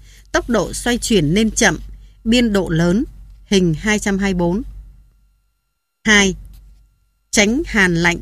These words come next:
và ẩm ướt, chăm chỉ tắm nắng. Ba mươi bảy.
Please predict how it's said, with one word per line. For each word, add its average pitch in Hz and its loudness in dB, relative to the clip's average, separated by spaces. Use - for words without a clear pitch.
và 170 -2
ẩm 165 -2
ướt, 262 -2
chăm 247 0
chỉ 185 0
tắm 185 -2
nắng. 202 -2
Ba 214 4
mươi 208 2
bảy. 165 0